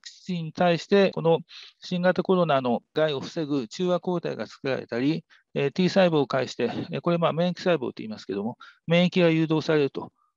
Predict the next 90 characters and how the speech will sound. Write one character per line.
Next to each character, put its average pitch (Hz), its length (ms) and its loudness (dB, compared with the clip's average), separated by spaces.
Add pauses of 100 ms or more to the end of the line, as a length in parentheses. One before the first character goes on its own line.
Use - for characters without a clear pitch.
(260)
い 156 80 -4
う 160 80 -6
こ 165 140 -6
と 156 160 -2
で、 175 340 4
体 165 400 -4
が 165 240 -2 (140)
新 165 240 -12
型 160 200 -2
コ 156 140 -6
ロ 156 80 -4
ナ 156 120 -2
ウ 156 80 -4
イ 151 40 -8
ル 147 80 -4
ス 143 160 -10
に 131 60 -12
対 139 240 -2
す 175 80 -4
る 170 80 -2
免 139 220 -4
疫 143 140 -8
を 135 40 -6
持 131 80 -10
つ - 120 -6
よ 110 100 0
う - 20 -6
に 110 60 -8
な 104 100 -6
る 87 60 -16
と - 140 -18 (400)
い 165 100 2
う、 165 100 4
こ 226 200 6
う 226 60 6
い 226 60 6
う 208 60 6
ふ 226 140 4
う 208 60 6
な 160 320 4
メ 143 160 -4
カ 165 100 -2
ニ 156 140 -4
ズ 143 80 -8
ム 165 100 -2
に 160 60 -4
な 117 120 0
っ - 20 -8
て - 80 -16
い 107 40 -6
ま 82 80 -10
す。 - 160 -16 (600)
で、 170 480 6
メ 175 120 2
ッ - 20 4
セ 226 160 4
ン 220 60 6
ジ 240 80 4
ャ 240 40 6
ー 233 40 6
ア - 20 6
ー - 40 4
ル 240 80 4
エ 240 100 6
ヌ 247 100 2
エ 240 100 6
ー - 20 4
ワ 226 140 4
ク - 80 -6
チ 214 100 -4
ン 175 60 -6
の 156 80 -6
中 151 160 -4
に 151 80 -6
は 143 60 -4
生 185 100 -4
き - 80 -12
た 165 120 0
ウ 147 100 -4
イ 143 40 -6
ル 139 100 -6
ス - 100 -8
は 120 60 -6
入 143 140 -4
っ - 20 -6
て - 120 -14
い 123 60 -6
ま 120 80 -4
せ 123 160 -2
ん。 104 80 -4